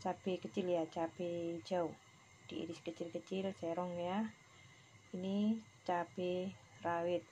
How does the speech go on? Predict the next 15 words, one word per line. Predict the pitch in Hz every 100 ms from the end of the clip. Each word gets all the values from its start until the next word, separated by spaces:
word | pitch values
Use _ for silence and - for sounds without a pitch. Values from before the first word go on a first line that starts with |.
| -
merah | 165 175 185 190 - - - -
diiris | 175 160 165 165 -
serong, | 165 165 175 170 160 - - - - - -
sama | 185 185 196 214 220 226 233 220 - - - -
dua | 190 180 190 190 - -
tiris | 220 220 214 214 226 220 - - - -
jahe | - 185 165 175 170
nanti | 160 156 160 156 - - -
ditumis | 165 165 165 165
sekalian. | 170 165 160 175 190 214 226 220 - - -
Nah, | 190 190
ini | 190 226 240
jeruk | 226 196
nipis | 196 202 233 254 - - - - - - - - - - - - - - -
nanti | 208 208 214 240 240 233 233 233